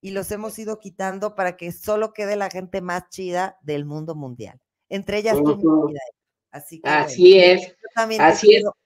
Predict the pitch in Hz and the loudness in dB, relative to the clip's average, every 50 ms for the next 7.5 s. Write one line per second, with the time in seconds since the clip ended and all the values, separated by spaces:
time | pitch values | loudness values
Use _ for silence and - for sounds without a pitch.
0 | _ 254 269 294 302 - - 320 320 330 349 320 - - 254 240 214 185 170 - | _ -6 -2 2 4 4 4 4 4 0 -4 -4 -2 4 6 6 6 4 2 -4
1 | - _ _ _ _ _ _ _ - 185 240 - - - 262 262 262 254 247 240 | -10 _ _ _ _ _ _ _ 2 4 4 4 6 6 6 8 8 10 10 10
2 | 240 240 233 214 202 202 196 190 - 233 220 226 254 247 254 254 247 254 247 240 | 10 10 8 8 8 8 6 6 6 6 8 8 8 8 8 8 8 8 8 8
3 | 240 233 220 208 - 220 196 - 214 220 - - 262 269 262 240 220 226 226 233 | 8 6 4 4 4 4 4 4 4 4 6 8 8 10 10 8 6 6 6 6
4 | 240 226 233 233 - 240 226 202 233 233 233 220 - - 226 208 214 - - 202 | 8 8 6 6 4 4 0 2 2 2 2 2 0 2 4 4 4 4 6 6
5 | 175 165 185 180 175 - 214 214 214 190 180 185 180 190 196 202 202 - - 196 | 6 6 6 4 2 2 0 2 4 6 8 8 8 8 8 6 4 4 2 2
6 | 175 165 - - 170 170 175 180 196 185 180 - 196 190 190 196 214 233 - - | 2 2 4 6 8 8 8 8 6 2 2 2 0 0 0 -4 -6 -6 -2 0
7 | 190 156 156 151 147 139 - - - - | 0 4 4 4 4 2 0 -4 -6 -6